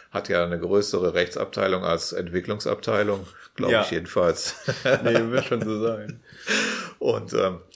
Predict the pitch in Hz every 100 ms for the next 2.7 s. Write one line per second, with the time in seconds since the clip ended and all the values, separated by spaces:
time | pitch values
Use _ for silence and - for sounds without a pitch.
0 | - - - - 135 139 127 120 117 107
1 | 113 98 92 104 101 92 92 92 92 110
2 | 117 - - 107 98 95 92